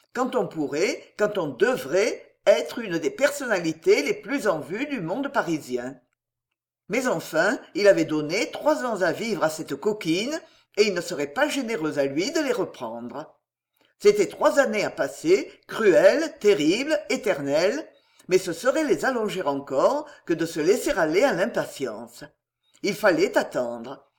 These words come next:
il fallait supporter son malheur avec dignité, et quand les lettres de Seydoux arrivaient, annonçant quelque nouveau rhume ou quelque complication nouvelle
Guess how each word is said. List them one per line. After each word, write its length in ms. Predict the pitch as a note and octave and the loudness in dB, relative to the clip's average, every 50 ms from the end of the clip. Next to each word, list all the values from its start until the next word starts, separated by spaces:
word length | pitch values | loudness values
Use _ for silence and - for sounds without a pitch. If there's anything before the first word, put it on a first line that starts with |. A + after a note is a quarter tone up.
| _ _ - | _ _ -8
il 100 | - - | -8 -4
fallait 260 | - - F#4+ F4+ - | 2 4 4 4 4
supporter 560 | - - C#4+ C4 B3+ C#4 A#3+ - - A#3+ A#3+ | 0 -4 -10 -2 0 0 0 0 -4 -6 -8
son 200 | - - F3 D#3+ | -4 -4 -4 -2
malheur 400 | D#3+ D3+ C#3+ C3 C3 E3+ A3+ B3 | 0 -2 0 0 0 0 2 0
avec 240 | C#4+ G#3+ D#3+ D3+ C3 | 0 -2 -2 -4 -4
dignité, 840 | - G#3 A#3+ A3+ F#3 D#3+ - - - C#3+ D#3+ F#3+ B3 F#4+ - - _ _ _ _ _ _ | -4 -4 -2 -2 -4 -4 -6 -4 -2 2 2 2 2 0 -6 -14 _ _ _ _ _ _
et 200 | F#3+ A3+ C#4+ D#4 | 2 2 2 0
quand 140 | - - B3+ | 0 0 0
les 160 | G#3 F3+ E3 | 2 2 2
lettres 320 | D3+ D#3 G3+ C#4+ C#4 - C#4+ | 2 2 0 0 0 -2 -4
de 140 | G#3+ A3+ A3 | -4 -4 -6
Seydoux 480 | - - G#3 F#3 - - G#3+ G3+ D#3 | -2 0 0 0 0 2 2 2 2
arrivaient, 600 | C3+ C3 D3 C#3+ C3+ B2 C#3 D3 F#3+ C4 - - - - _ - - | 2 0 -4 -6 -2 0 0 0 0 -2 -4 -8 -14 -20 _ -4 -2
annonçant 640 | G3 G3+ F#3+ E3+ D#3+ D#3 - - F#3 G3+ C#4 D#4 | 0 0 0 -2 -4 -8 -4 0 0 0 0 0
quelque 240 | D4+ D4+ C4+ - F3+ | -2 -2 -2 0 0
nouveau 320 | D#3+ D#3+ G#3 B3 G3+ F#3+ E3 | 0 0 0 2 2 2 2
rhume 460 | - D#3+ F3 F#3 F3+ E3 D3+ C#3+ C#3+ - - _ | 4 2 2 2 2 0 -2 -4 -8 -10 -16 _
ou 80 | - C#3+ | -12 -10
quelque 320 | - - A#3+ C#4 - D4 | -6 -2 -2 -2 -2 -2
complication 720 | C#4 C#4 C4+ B3+ G#3+ - G#3 - F#3 F#3 F#3 - F3+ D#3 C#3+ | -6 -4 -6 -6 -6 -6 -6 0 0 0 0 0 -4 -4 -2
nouvelle 640 | C#3 D3 F#3 G#3+ F#3 D#3+ G3 G#3 G3+ E3+ D#3+ D3 | -2 -4 -4 -4 0 2 4 4 4 4 2 0